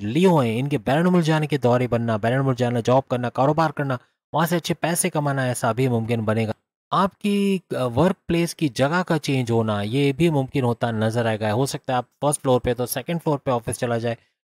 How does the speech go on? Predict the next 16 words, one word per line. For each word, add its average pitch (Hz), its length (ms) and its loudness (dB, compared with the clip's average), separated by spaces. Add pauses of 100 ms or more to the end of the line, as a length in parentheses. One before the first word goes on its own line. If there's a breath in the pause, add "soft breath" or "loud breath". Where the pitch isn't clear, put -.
या 131 60 -2
आपका - 220 -2
ऑफिस 160 320 -2
totally 190 340 -4
किसी 175 240 -8
नई 147 220 0
जगह 131 240 -2
पे 127 180 -4
शिफ्ट - 300 -6
हो 120 60 -2
जाए, 117 200 -2
मैनेजमेंट 170 440 -2
का 143 120 -2
नया 123 220 -2
चेंज 120 300 -6
होना, 110 240 -2